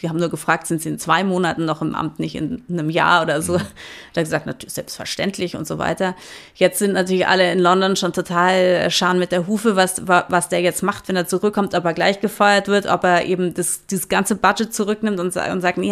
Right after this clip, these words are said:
Speaker 1: das war alles irgendwie <laughs> falsch, ich hab mich alle, ich mach noch mal was Neues.“ Ist. Und das geht ja nicht, ja. Da, dann kannst du auch gleich vergessen. Und es wird auch schon manövert, äh, schreibt zumindest die Times, dass innerhalb der Tory-Partei, dass, äh, Liz und Kwasi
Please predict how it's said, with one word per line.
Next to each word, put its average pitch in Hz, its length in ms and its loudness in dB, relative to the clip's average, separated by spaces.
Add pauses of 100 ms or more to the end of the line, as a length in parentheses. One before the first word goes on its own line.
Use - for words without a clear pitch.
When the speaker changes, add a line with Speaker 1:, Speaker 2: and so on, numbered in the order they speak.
Speaker 1:
das 196 140 -4
war 180 120 0
alles 175 200 -4
irgendwie 190 260 -4
<laughs> - 0 -
falsch, - 520 0
ich - 80 -4
hab 185 100 -4
mich 190 180 -4
alle, - 140 -6
ich - 160 -10
mach - 200 -6
noch 185 120 -2
mal 180 140 2
was 170 180 0
Neues.“ 175 280 -2
Ist. 214 120 -4 (160)
Und 165 100 -6
das 165 80 -12
geht 196 220 -6
ja - 100 -2
nicht, - 320 -8
ja. - 200 -4 (320)
Da, - 80 -6 (200)
dann - 260 -12
kannst 175 240 -2
du - 40 -4
auch - 120 -6
gleich 175 400 -2
vergessen. 156 580 -4
Und 165 180 -4 (280)
es - 160 -4
wird 196 160 2
auch - 80 4
schon 180 180 0
manövert, 185 540 2
äh, 165 180 -2
schreibt - 340 -2
zumindest 180 340 -2
die 170 60 -6
Times, 180 440 -4
dass - 260 -2 (300)
innerhalb 180 320 0
der - 140 -2
Tory-Partei, 185 640 0
dass, - 300 -2
äh, - 580 -4 (220)
Liz 190 420 0
und 170 320 -2
Kwasi 180 600 2